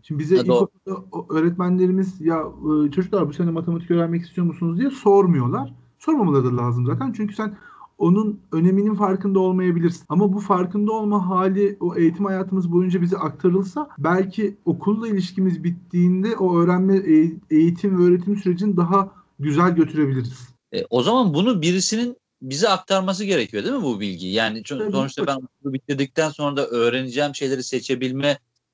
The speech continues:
Speaker 2: yeteneğine sahip olabilmek için, bu yeteneği kazanmak için birinin bana bunu anlatması gerekiyor. İşte annem anlatabilir, babam anlatabilir, okulda öğretmenim anlatabilir. Çünkü ben daha çok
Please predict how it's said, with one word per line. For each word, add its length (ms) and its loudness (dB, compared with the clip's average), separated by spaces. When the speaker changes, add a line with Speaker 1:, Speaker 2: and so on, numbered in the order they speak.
Speaker 2:
yeteneğine 600 0
sahip 340 0
olabilmek 520 -2
için, 220 -14
bu 60 -6
yeteneği 360 -4
kazanmak 520 -4
için 160 -12
birinin 400 0
bana 200 -2
bunu 120 -4
anlatması 420 -6
gerekiyor. 260 -8
İşte 120 -10
annem 340 -2
anlatabilir, 540 -2
babam 220 2
anlatabilir, 640 -2
okulda 340 -4
öğretmenim 480 0
anlatabilir. 540 -6
Çünkü 260 -10
ben 180 0
daha 120 0
çok 220 -8